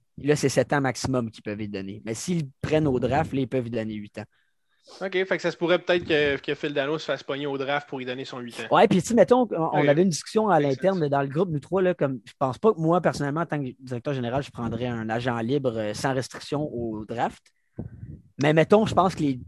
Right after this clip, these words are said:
Speaker 1: deux, trois que je, je m'essayerais quand même, c'est Landeskog, Danault, puis, euh, alors, il me semble qu'il y en avait un autre, là, qui était quand même pas mal intéressant. Euh, ben, c'est Dr-, Drager,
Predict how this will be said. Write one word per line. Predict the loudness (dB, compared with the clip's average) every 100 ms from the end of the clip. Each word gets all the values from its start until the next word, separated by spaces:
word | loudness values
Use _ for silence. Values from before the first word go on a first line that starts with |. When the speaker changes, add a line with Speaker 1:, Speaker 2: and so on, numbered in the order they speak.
| _ 0
Speaker 1:
deux, | 4 4
trois | 4 2 2
que | 0 -2
je, | -2 -2 -4
je | 0
m'essayerais | 0 4 4 4 0
quand | -2 -2
même, | -4 -6 -8 -12 _ _ -20
c'est | -6 0
Landeskog, | 2 4 4 2 0 0 0 -6 -18 _ _ -18
Danault, | 0 2 2 2 -2 -4 _ _ _ -14
puis, | -4 2 4
euh, | 6 4 2 0 0 -2 -2 -2
alors, | -2
il |
me | -4
semble | -4 -2
qu'il |
y | 0
en |
avait | -2
un | -2
autre, | -2
là, | -4
qui | -8
était | -10
quand | -6 -4
même |
pas | -2
mal | 0 -2
intéressant. | -2 -4 -6 -6 -8 -8
Euh, | -6 -8 -10 -16 _
ben, | 2 4 4
c'est | 2 -4
Dr-, | -6 -6 -6
Drager, | -4 -4 -2